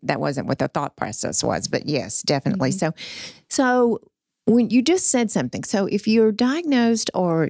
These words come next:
Speaker 1: with type two, how do you know? How does a person know? Is it a blood test?
Speaker 2: Yeah, good question. So there is an antibody test. So with type one diabetes, there's an actual blood test that checks for markers or antibodies.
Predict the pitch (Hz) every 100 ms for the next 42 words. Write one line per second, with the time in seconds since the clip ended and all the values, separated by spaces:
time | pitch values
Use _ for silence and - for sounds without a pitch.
0 | - 180 175 170 - 185 170 - - 254
1 | 190 135 151 - _ _ _ _ - -
2 | 247 359 370 254 214 185 185 233 160 123
3 | 139 - 247 359 285 220 - 233 - 165
4 | 156 180 196 139 147 151 - 101 131 -
5 | 220 269 294 - - - 240 208 - 220
6 | 220 247 - 214 190 - 220 214 214 220
7 | 226 247 - 202 185 202 190 175 170 -
8 | - 165 - - - - - 214 190 185
9 | 185 214 214 240 233 226 202 185 185 185
10 | 180 180 - 175 - 208 190 185 175 175
11 | 180 170 - - - - - - - -
12 | 202 - - 196 170 170 - 269 277 214
13 | - 185 170 175 165 151 151 139 -